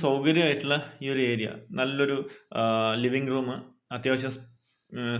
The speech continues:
സ്പേസ് ഉള്ള ഒരു ലിവിംഗ് റൂം. ആയിരം സ്ക്വയർ ഫീറ്റ് ആണെന്ന് പറയില്ല, അത്യാവശ്യം നല്ല സ്പേസ് ഉള്ള ഒരു ലിവിംഗ് റൂം ഉണ്ട്. അതുപോലെ തന്നെ അതിനോട്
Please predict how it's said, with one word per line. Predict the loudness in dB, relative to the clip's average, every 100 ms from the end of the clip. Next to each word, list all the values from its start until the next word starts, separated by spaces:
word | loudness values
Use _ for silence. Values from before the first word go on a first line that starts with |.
| -2
സ്പേസ് | -2 0 -2
ഉള്ള | -2
ഒരു | -2 0
ലിവിംഗ് | -2 -2
റൂം. | -4 -4 0
ആയിരം | 2 0 0
സ്ക്വയർ | -2 -2
ഫീറ്റ് | -2 -2
ആണെന്ന് | -2 -2
പറയില്ല, | -2 -2 -6
അത്യാവശ്യം | -4 -4 -2 -2
നല്ല | -2 -4
സ്പേസ് | -2 -2 -2 -4
ഉള്ള | -2
ഒരു | -2 -2
ലിവിംഗ് | -2 -2 -4
റൂം | -4 -4
ഉണ്ട്. | -4 -4
അതുപോലെ | -2 -2 -2
തന്നെ | -6 -10 -14 -8 0
അതിനോട് | 2 2 0